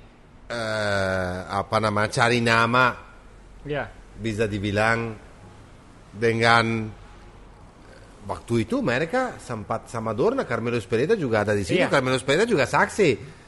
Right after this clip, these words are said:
Speaker 1: bahwa mereka akan turun dan jadi sponsor utama V R forty-six Team. Dan apa yang terjadi, aku tidak tahu
Speaker 2: Nah.
Speaker 1: sampai tidak terjadi.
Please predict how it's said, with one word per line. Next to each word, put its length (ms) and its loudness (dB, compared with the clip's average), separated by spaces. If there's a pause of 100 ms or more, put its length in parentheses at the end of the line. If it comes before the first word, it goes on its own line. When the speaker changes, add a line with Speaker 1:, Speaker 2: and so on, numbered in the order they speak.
(220)
Speaker 1:
bahwa 300 4
mereka 500 4
akan 500 0
turun 680 6 (880)
dan 160 -4
jadi 240 -2
sponsor 480 6
utama 420 8
V 140 2
R 140 2
forty-six 500 -10
Team. 320 -6
Dan 300 0 (340)
apa 400 4
yang 180 4
terjadi, 720 4 (1160)
aku 280 -2
tidak 240 0
tahu 400 6
Speaker 2:
Nah. 80 -14
Speaker 1:
sampai 540 6 (480)
tidak 260 0
terjadi. 440 2